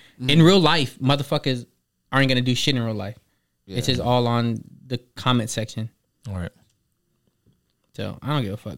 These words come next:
Speaker 2: But I think what he did, I, I think that was dope.
Speaker 3: Yeah, it is.
Speaker 1: Yeah.
Speaker 2: I think that was dope for sure.
Speaker 3: I hope
Speaker 1: It's
Speaker 3: that
Speaker 1: like
Speaker 3: shit could bring more, like, awareness to my other motherfuckers.
Speaker 1: Yeah,
Speaker 3: How
Speaker 1: to
Speaker 3: about
Speaker 1: that treatment.
Speaker 3: Yeah,
Speaker 1: That's
Speaker 2: Yeah.
Speaker 1: crazy,
Speaker 3: for real,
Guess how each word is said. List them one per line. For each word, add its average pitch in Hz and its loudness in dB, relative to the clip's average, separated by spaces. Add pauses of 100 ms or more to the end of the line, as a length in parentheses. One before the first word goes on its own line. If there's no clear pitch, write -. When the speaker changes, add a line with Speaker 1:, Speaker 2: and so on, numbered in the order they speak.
Speaker 2:
But 123 -6 (100)
I 143 2
think 143 0
what 131 4
he 135 2
did, 120 0
I, 120 -8
I 139 6
think 143 -2
that 117 2
was 113 0
dope. 104 -6 (420)
Speaker 3:
Yeah, 143 4
it 131 6
is. 104 4
Speaker 1:
Yeah. 92 -2
Speaker 2:
I - 0
think 131 0
that 107 -2
was 110 -6
dope 107 -8
for - -10
sure. 113 -14 (240)
Speaker 3:
I 117 -8
hope 117 4
Speaker 1:
It's 156 2
Speaker 3:
that 147 2
Speaker 1:
like 131 4
Speaker 3:
shit 127 0
could 117 2
bring 110 4
more, 110 4
like, 104 -2
awareness 104 2
to 101 -4 (360)
my 95 -2
other 127 -4
motherfuckers. 104 -8
Speaker 1:
Yeah, 135 0
Speaker 3:
How 110 -2
Speaker 1:
to 127 -2
Speaker 3:
about 123 2
Speaker 1:
that - -2
treatment. 135 -2
Speaker 3:
Yeah, 147 0
Speaker 1:
That's 120 0
Speaker 2:
Yeah. 190 4
Speaker 1:
crazy, 107 2
Speaker 3:
for - 0
real, - -2